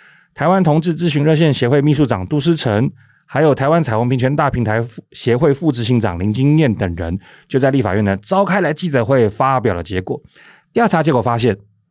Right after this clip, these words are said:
好，大家猜猜，台湾同志的职场的处境，各位觉得如何呢？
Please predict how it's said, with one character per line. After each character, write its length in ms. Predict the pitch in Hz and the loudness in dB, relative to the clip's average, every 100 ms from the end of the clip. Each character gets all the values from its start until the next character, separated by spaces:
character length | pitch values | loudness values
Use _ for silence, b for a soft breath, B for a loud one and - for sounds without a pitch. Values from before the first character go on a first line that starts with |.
| _ | _
好， 200 | - 95 | -8 -6
大 140 | 95 110 | -4 -4
家 100 | 101 | -4
猜 160 | 104 98 | -2 -4
猜， 240 | 110 92 - _ _ _ _ _ _ _ - | -2 -4 -6 _ _ _ _ _ _ _ -4
台 200 | 131 139 | 2 4
湾 240 | 147 160 | 4 2
同 260 | 123 120 123 | 0 0 0
志 180 | 147 | 0
的 180 | 113 98 | 0 -2
职 240 | - - 113 | -4 -6 -4
场 160 | 101 | -4
的 80 | 90 | -4
处 200 | - 90 | -4 -6
境， 260 | 98 101 87 | -4 -4 0
各 100 | 113 | 2
位 100 | 104 | 2
觉 120 | 98 | 0
得 60 | |
如 180 | 92 117 | 0 0
何 180 | 151 151 | 2 4
呢？ 240 | 175 190 | 4 2